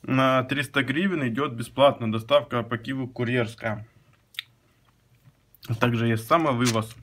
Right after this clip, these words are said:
Это у нас, э, изюм золотой, дамские пальчики. Сам виноград даже вкусный. Изюм, щас скажем, сколько стоит. Изюм, э, двести пятьдесят грамм.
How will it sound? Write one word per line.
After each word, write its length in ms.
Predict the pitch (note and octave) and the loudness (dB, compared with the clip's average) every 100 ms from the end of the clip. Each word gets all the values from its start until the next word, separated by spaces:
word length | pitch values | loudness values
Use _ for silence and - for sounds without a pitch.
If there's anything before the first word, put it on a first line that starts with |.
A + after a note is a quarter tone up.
| - - - - _ _ _ - - - - | -2 -2 -6 -20 _ _ _ -6 -6 -14 -2
Это 260 | C3+ C3+ D3+ | 0 2 2
у 40 | |
нас, 300 | D3 D3 A#2 | 2 0 2
э, 680 | B2+ B2+ B2 A#2+ A#2+ A#2 A2+ A2+ | 2 4 6 4 4 4 0 0
изюм 480 | D3+ B2 C#3+ D3+ B2 | -2 0 0 2 0
золотой, 560 | A#2+ B2+ C3 F3 F3 | 0 0 0 0 0
дамские 520 | B2 C#3 D3 - C#3 | 2 2 2 0 -2
пальчики. 640 | C3+ C#3+ B2 A2+ G#2+ A2+ G#2+ _ _ _ _ _ _ _ _ _ _ - - - | 4 4 4 0 -2 -2 -2 _ _ _ _ _ _ _ _ _ _ -16 -14 -2
Сам 140 | C3 C3+ | 2 2
виноград 400 | C#3+ B2+ D3+ B2+ | 2 2 2 2
даже 200 | A2+ A2 | 0 -2
вкусный. 500 | - C#3+ - A2 A2 - - - - - - - - - | -4 -6 -2 -2 -4 -14 -20 -20 -20 -20 -18 -16 -16 -4
Изюм, 440 | C#3+ C3 D3 C#3+ | -2 0 -2 -4
щас 280 | A#2+ B2+ A#2 - | 0 -2 -2 -6
скажем, 320 | - B2+ A#2+ | -4 -2 -2
сколько 360 | - E3+ E3 F3 | -4 -6 -4 -8
стоит. 440 | - F#3 F3 - | -2 0 0 -6
Изюм, 580 | - D3+ C3 F#3+ D#3+ - _ _ _ _ _ _ - | -8 -6 -2 0 -2 -4 _ _ _ _ _ _ -10
э, 320 | - C#3+ C#3 C3 | -2 2 2 0
двести 460 | B2+ D#3+ - D3+ | -2 -2 -4 -10
пятьдесят 640 | B2+ D3+ C3 C3+ C#3 - | -8 -8 -8 -6 -6 -6
грамм. 400 | - D#3+ G#3 A#3 | -6 -4 -4 -6